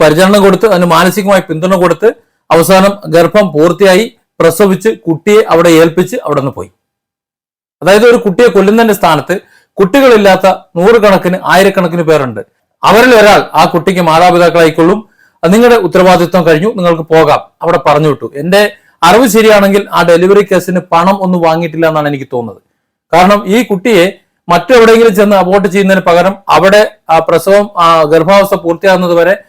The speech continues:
അത് പിന്നെ പരിപാലിച്ച് പിന്നെ പ്രസവിച്ച് അവിടെ ഏൽപ്പിച്ച് പോകാനുണ്ടായ ഒരു മനസ്സുണ്ടല്ലോ, ആ മനസ്സിന് അന്ന്, ആ, ഒരുപക്ഷെ അവർ സല്യൂട്ട് കൊടുത്തുകൊണ്ട്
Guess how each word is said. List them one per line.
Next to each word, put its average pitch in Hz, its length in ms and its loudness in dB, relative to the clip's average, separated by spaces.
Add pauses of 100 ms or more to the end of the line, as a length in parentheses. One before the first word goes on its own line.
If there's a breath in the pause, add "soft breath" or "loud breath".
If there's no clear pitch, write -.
(240 soft breath)
അത് 165 240 2
പിന്നെ 151 300 0
പരിപാലിച്ച് 165 600 0 (480)
പിന്നെ 196 160 2
പ്രസവിച്ച് 202 540 0
അവിടെ 170 300 0
ഏൽപ്പിച്ച് 175 340 -2
പോകാനുണ്ടായ 170 680 0
ഒരു 165 80 0
മനസ്സുണ്ടല്ലോ, 165 640 -2 (280)
ആ 196 160 2
മനസ്സിന് 214 800 0
അന്ന്, 165 460 -6 (280)
ആ, 147 340 0
ഒരുപക്ഷെ 175 340 -2
അവർ 165 120 2
സല്യൂട്ട് 165 380 0
കൊടുത്തുകൊണ്ട് 156 560 -2